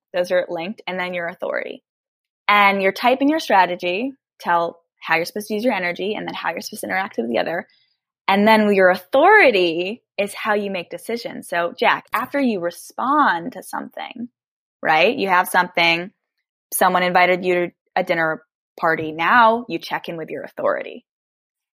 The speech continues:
And everyone's authority, everyone's decision-making, inner decision-making system is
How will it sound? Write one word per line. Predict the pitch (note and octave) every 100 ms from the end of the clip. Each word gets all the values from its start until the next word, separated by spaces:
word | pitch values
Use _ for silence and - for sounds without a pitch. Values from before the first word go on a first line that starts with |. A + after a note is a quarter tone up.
| _ -
And | F3 - -
everyone's | G3 A3+ B3+ C4 C4 B3+
authority, | C4 B3+ F#3+ F3 F3 E3 E3
everyone's | F3 F3 G3+ G3+ G3
decision-making, | G#3 F#3+ - F#3 F3+ E3+ E3 E3+ -
inner | E3+ F3+
decision-making | F3+ F3+ F#3 F3+ E3 - - F#3
system | F3 - - F#2
is | - -